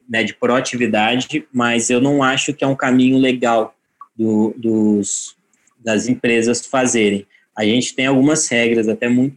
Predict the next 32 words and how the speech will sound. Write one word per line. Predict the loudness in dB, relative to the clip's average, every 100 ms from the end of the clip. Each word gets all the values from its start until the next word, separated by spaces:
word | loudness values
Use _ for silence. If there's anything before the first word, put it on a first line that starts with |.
| -10
por | -8
conta | -6 -6 -4
de | -2
L | -2
G | -4
P | -6 -8
D, | -4 -2 0 0 -2
por | -10 -18
conta, | -16 -14 -8
né, | -6
de, | -6 -10 -16 _ -20 _ _ -20 -20 -12
de, | -10 -10
de | -10 -10
todas | -4 -2
as | -2 0
legislações, | -2 0 -2 -2 -4 -6 -6 -10
é, | -4 -4
de | -4
proteção | -8 -6 -6 -6 -10
de |
privacidade, | -8 -4 -2 -4 -4 -4 -2 -4
de | -6
uso | -6 -6
de | -6
dados | -4 -4 -2
aí | -4 -4 -14 -20 _ _
que | -10
a |
gente | -8 -4
tem | -2
no | -2
mundo, | 0 0 0 0